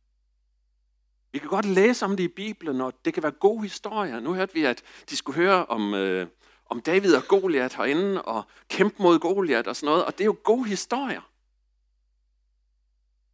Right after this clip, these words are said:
Men, men hvad om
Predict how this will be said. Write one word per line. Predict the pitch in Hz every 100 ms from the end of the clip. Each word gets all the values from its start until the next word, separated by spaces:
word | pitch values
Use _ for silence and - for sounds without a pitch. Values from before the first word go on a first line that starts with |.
| _ _ _ _
Men, | 131 151 143 - _ _ _ _ _ _ _
men | 120 127
hvad | 117 139 175 220 -
om | 127 127